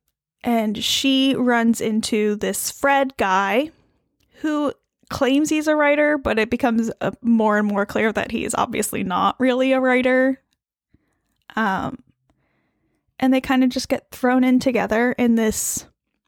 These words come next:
cabin because the power goes out and they're just gonna sit there and do nothing. So they hang out and decide it's a good idea because they're both horror writers to try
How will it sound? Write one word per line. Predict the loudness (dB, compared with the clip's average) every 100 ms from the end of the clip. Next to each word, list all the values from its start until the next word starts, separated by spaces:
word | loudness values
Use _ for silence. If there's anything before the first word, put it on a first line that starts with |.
| _ _ _ _ -14
cabin | -2 0 0 2 2
because | 2 -2 -4 -4 -6 -4
the |
power | -2 0 0
goes | 0 0
out | 0 2
and | 4
they're | 2
just | 2 -2
gonna | -2 -4
sit | -4 -4
there | 0 0
and | 0
do | -2 -2
nothing. | -2 -2 -2 0 0
So | 0 -4
they | -4 -6 -12 -12
hang | -4 0
out | 2 0 _ _ _ _ _ _ _ _ _ _ -6
and | -2 0 0 -2 -6 -16
decide | -10 -4 -2 -2
it's | -2
a |
good | 0 2
idea | 2 2 2 2 0
because | -2 0
they're | -2 -2
both | 0 -2
horror | 0 0 2 0
writers | 0 0 0 0 -2 -4
to | 0 2 2 2 0 -2
try | -16